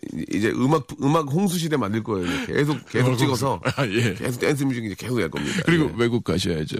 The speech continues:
Speaker 1: 외국 가야죠.
Speaker 2: <laughs>
Speaker 1: 외국 가야죠. 가서 또 재밌게 또 해야죠. 예. 그게 저희가 꿈이니까.
Speaker 2: 네.
Speaker 1: 예. 자, 어, 이번에 어떤 노래 또 가지고 오셨는지 궁금합니다.
Speaker 2: 어, 알앤비 음악들 고르다가
Speaker 1: 예.
Speaker 2: 이게 우리, 우리 형님도 말씀하셨지만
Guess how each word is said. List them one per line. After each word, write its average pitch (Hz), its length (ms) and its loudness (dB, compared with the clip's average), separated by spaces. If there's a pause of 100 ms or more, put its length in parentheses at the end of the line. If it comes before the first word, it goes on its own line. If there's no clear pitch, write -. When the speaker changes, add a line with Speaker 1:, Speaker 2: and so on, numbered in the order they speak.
(180)
Speaker 1:
외국 175 300 4
가야죠. 117 360 2
Speaker 2:
<laughs> 190 40 4
Speaker 1:
외국 139 260 2
가야죠. 82 240 0
가서 123 200 -2
또 - 140 -2
재밌게 127 260 -4
또 110 200 -4
해야죠. 92 480 -2
예. - 160 0
그게 120 260 -2
저희가 104 280 0
꿈이니까. 107 800 0
Speaker 2:
네. 101 200 2 (260)
Speaker 1:
예. 80 420 0 (440)
자, 156 540 2
어, 123 100 0
이번에 196 260 2
어떤 185 280 2
노래 165 200 2
또 135 80 -6
가지고 123 240 0
오셨는지 101 260 -2
궁금합니다. 69 520 -4
Speaker 2:
어, 71 220 2
알앤비 214 420 2
음악들 185 300 2
고르다가 123 580 0
Speaker 1:
예. 104 220 2
Speaker 2:
이게 175 380 0 (460)
우리, 113 200 -10 (180)
우리 113 140 -6
형님도 139 260 -4
말씀하셨지만 90 840 -2